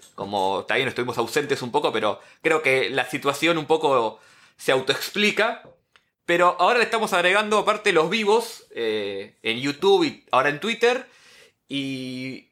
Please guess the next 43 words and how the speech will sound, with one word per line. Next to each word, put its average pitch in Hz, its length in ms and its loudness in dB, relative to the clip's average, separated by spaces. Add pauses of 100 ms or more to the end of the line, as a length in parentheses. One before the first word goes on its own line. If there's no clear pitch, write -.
(120)
para 156 160 0
el 160 160 -2
primer 190 640 0
vivo 175 500 2
que 139 100 2
hacemos 156 580 0
con 147 160 0
un 175 120 0
invitado, 196 680 0 (140)
eh, - 100 -12
la 156 100 0
verdad 131 220 2
me 151 80 -2
da 151 60 2
mucho 151 220 -2
orgullo 160 260 2
decirlo, 214 280 0
estamos 165 340 0
con 135 280 2
Martín 139 320 2
Shapiro, 214 460 0
que 135 80 4
es, 135 180 -2
eh, 110 220 4
aparte 135 320 0
de 127 60 4
periodista, 127 600 0 (560)
eh, 104 200 0
especialista 113 680 -2
en 98 240 -6
política 123 280 -2
internacional, 147 680 -2
es 131 240 0
un 135 140 -2
amante 147 420 0
de 131 80 2
Turquía 143 380 -2
y - 20 2
del 120 120 2
fútbol 139 320 0
turco, 208 460 2
así 135 280 0
que 113 600 2